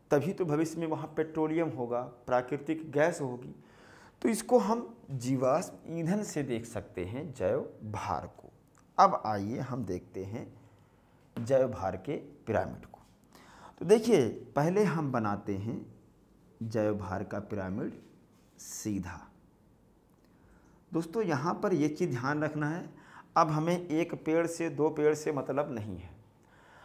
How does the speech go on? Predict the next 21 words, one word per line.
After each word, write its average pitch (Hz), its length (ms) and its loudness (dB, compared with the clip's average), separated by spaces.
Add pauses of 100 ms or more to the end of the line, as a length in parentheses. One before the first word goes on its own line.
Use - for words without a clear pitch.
(140)
हमें 214 360 4
यहाँ 143 340 4
पर 131 200 0
क्या 117 180 0
देखना 101 380 -4
है 147 220 -2
कि 180 180 -4
जैव 139 400 4
भार 123 440 2
जिसका 120 400 -2
ज़्यादा 101 360 2
होगा 160 320 6
उसको 147 440 0
हम 123 160 -6
चौड़े 101 420 -2
वाले 131 260 2
में 147 120 -2
रख 147 200 0
देंगे 190 480 2 (440)
और 127 200 2
जिस, 131 400 -6